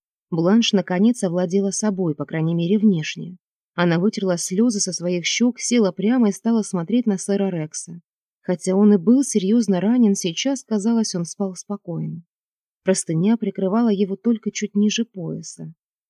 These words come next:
Впервые за этот день Бланш спокойно смотрела на его тело. Такими изображают мужчин скульпторы.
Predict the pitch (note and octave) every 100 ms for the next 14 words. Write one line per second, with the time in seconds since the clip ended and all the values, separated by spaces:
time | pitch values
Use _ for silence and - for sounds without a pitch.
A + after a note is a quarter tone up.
0 | _ G3+ F3+ F3 A3 A3 F3 F#3+ G3 F3+
1 | D#3+ A#3 G#3+ F#3 A3+ A3+ - F#3 - B3
2 | C4 G#3+ - F3 G#3 A#3 A3+ G3 F3 F3
3 | G3 - D#3+ D#3 E3 - _ _ _ F#3
4 | F3 B3 A#3 F#3 F#3+ F#3+ F3+ A3 A#3 G#3
5 | G#3 - A#3+ A3+ - B3+ F#3+ - E3 E3